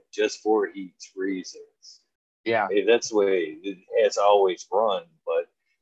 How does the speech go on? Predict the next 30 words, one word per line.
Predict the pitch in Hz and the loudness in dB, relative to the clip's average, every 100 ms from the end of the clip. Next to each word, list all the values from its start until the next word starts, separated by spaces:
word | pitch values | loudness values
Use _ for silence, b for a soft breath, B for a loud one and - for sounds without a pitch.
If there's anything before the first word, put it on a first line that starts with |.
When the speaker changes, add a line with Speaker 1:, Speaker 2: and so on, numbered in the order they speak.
| - | -10
Speaker 1:
because | 113 135 113 - | -4 0 0 0
of, | 107 101 - | -2 -2 0
uh, | 101 87 82 82 | 0 0 -2 -6
the | 82 | -10
show, | - 127 117 110 101 - _ _ _ _ _ _ _ | -4 0 2 2 0 -4 _ _ _ _ _ _ _
because | - 185 190 160 | -4 2 4 4
of | 165 | 2
the | 143 | 0
show | 123 185 208 180 127 123 | 0 4 4 4 4 0
and | 120 117 | -2 -4
the | |
way | 120 123 127 120 | -4 -2 0 -2
I | |
run | 120 131 127 | 0 -2 -2
my | 123 117 | -4 -2
life | 120 120 120 120 - - | -2 0 -2 -4 -6 -10
currently, | 151 127 113 - - 180 | -8 -8 -14 -12 -8 -8
I've, | - _ _ - 139 | -8 _ _ -8 -2
I've | 127 - | -2 -2
kept | - 123 120 | -4 0 2
everything | 110 110 - 110 104 | 2 0 0 -2 0
on | 101 104 | -2 -2
the | 92 | -6
same | - 120 107 104 98 92 _ _ _ _ _ - | -8 -4 -2 -4 -6 _ _ _ _ _ _ -4
time | 127 127 117 | 0 0 -2
schedule | - 104 92 95 90 87 | -2 -2 -2 0 0 0
just | 98 92 - | -4 -8 -8
for | 87 | -6
work | 85 104 107 | 0 0 0
purposes. | - 82 - - - - 156 - - | -8 -10 -10 -20 -20 -18 -20 -20 -20